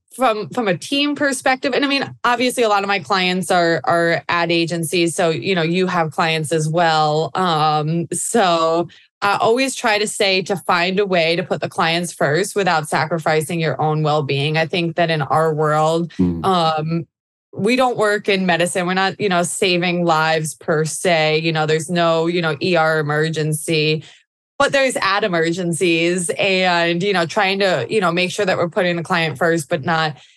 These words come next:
Speaker 1: getting, you know, to the point where we get burnt out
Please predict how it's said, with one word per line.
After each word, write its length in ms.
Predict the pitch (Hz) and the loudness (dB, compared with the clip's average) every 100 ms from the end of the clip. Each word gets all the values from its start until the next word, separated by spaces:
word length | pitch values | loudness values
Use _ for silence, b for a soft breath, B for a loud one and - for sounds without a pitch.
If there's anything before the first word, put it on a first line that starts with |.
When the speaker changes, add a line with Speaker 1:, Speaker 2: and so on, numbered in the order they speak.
| B | B
Speaker 1:
getting, 360 | 190 185 170 165 | 0 2 2 0
you 80 | 170 | 0
know, 140 | 151 | 0
to 60 | 156 | 0
the 100 | 160 | -2
point 380 | 151 165 151 127 | -2 -2 -2 0
where 560 | 160 151 147 147 143 - | 0 0 0 0 -2 -4
we 120 | 165 | -2
get 180 | 156 143 | 0 0
burnt 260 | 156 147 143 | 0 0 0
out 460 | 147 147 147 143 | 0 2 0 -2